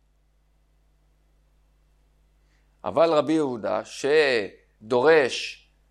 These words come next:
מאותה, שזה רק אחת ולא שתיים, הוא גם ידרוש מזה שכתוב, "העני אותה", שצריך להפיר, להפר לאחת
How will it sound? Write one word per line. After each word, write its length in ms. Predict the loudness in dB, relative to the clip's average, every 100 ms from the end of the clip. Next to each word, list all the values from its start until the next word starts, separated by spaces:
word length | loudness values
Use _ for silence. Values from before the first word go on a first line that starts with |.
| _ _ _ _ -12
מאותה, 540 | -2 -2 2 2 2 0 -16 _ _ _ _ _ _ _
שזה 220 | -20 -10 -2
רק 220 | 0 0
אחת 320 | 0 0 0
ולא 200 | -6 -6
שתיים, 520 | -2 2 2 0 -6 -16 _ _ _
הוא 100 | -2
גם 140 | 0
ידרוש 320 | 2 2 2 0
מזה 120 | -6
שכתוב, 380 | -4 -2 -2 -2 -10 -18 _ _ _ _
"העני 340 | 0 0 2
אותה", 460 | 2 2 2 2 0 -8 _ _
שצריך 340 | -8 -6 2
להפיר, 520 | 4 4 2 0 0 2
להפר 640 | 2 2 2 2 2 0 -10 -2
לאחת 640 | 0 0 2 2 0 -6